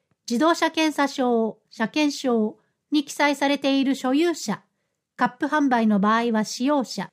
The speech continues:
に課税されます。自動車を譲渡したときは移転登録、廃車したときは抹消登録の手続きが必要です。手続きがお済みでないと、手放したはずの自動車に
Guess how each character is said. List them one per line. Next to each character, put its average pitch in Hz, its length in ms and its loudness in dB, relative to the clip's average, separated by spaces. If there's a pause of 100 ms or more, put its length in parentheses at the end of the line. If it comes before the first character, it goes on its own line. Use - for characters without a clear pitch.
(200)
に 320 140 0
課 233 160 -2
税 254 180 0
さ 240 160 -2
れ 214 80 0
ま 202 140 2
す。 - 260 -14 (840)
自 247 140 -2
動 381 200 4
車 269 200 2
を 233 80 2
譲 339 220 2
渡 277 140 -2
し - 80 -8
た 262 120 -4
と 277 80 -2
き 247 160 -2
は 196 320 -2
移 220 80 -8
転 311 260 0
登 311 300 2
録、 202 360 -6 (260)
廃 311 220 2
車 330 160 0
し 311 80 -6
た 302 140 -2
と 311 80 -2
き 240 160 -2
は 196 320 -2
抹 226 140 0
消 349 260 -2
登 359 260 0
録 285 220 -2
の 214 120 0
手 214 120 -4
続 285 240 -4
き 247 100 -2
が 208 120 0
必 - 280 -8
要 202 160 0
で 190 140 -4
す。 - 240 -18 (1080)
手 269 100 0
続 320 240 0
き 285 120 0
が 240 160 2
お 226 40 0
済 254 140 -4
み 285 140 2
で 285 100 2
な 277 140 4
い 262 80 0
と、 196 320 -6 (100)
手 254 120 -2
放 294 80 4 (180)
し - 80 -8
た 277 100 2
は 247 140 -2
ず 247 100 -2
の 247 120 2
自 226 120 0
動 294 220 2
車 240 160 -4
に 196 260 -6